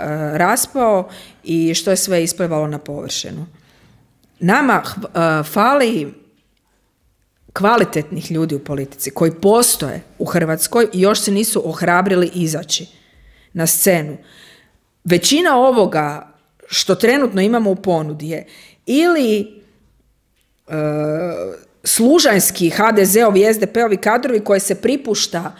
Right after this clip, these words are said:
na važna mjesta kao što su saborska, zato što su poslušnici, a ne zbog njihovih talenata, e,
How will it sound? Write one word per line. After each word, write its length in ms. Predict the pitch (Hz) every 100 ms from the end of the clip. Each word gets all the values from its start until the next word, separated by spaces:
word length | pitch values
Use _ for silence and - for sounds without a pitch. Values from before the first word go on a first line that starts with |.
| - _ _ _ _ _ _
na 280 | 185 175 175
važna 480 | 170 208 220 190 180
mjesta 400 | 180 196 196 160
kao 220 | - 165
što 220 | - -
su 180 | 156 -
saborska, 720 | - 175 202 247 247 - 196
zato 280 | 185 190 202
što 220 | - -
su 220 | 175 170
poslušnici, 800 | - 170 175 190 - 220 220 311 - _ _ _ _ _ _ _ _ _
a 140 | 180
ne 180 | 185 208
zbog 360 | 190 185 180 180 175
njihovih 400 | 190 - 170 165
talenata, 720 | 185 180 165 165 165 170 165 - - - _
e, 60 | -